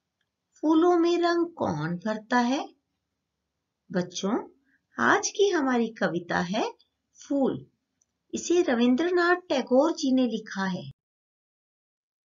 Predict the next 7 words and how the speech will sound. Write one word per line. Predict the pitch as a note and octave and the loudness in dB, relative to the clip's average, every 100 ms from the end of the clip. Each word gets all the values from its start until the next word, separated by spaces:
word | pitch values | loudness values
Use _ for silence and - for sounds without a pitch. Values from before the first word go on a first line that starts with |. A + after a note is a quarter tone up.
| _ - | _ -2
इस | - A4 - | 0 0 -2
कविता | D#4+ C4 G3+ G3+ E3+ D3+ | -2 0 0 0 -2 0
में | D#3+ C4 B4+ _ _ _ _ _ | 0 -2 -4 _ _ _ _ _
बच्चा | G3 G3 - - G4+ A4 | -2 -2 -2 0 2 2
अपने | A3 G#3 G#3 G#3 | -4 -4 -4 -2
माली | G3 F3+ D#3+ F3 | -2 -2 -2 -4
से | - C#4+ | -2 -2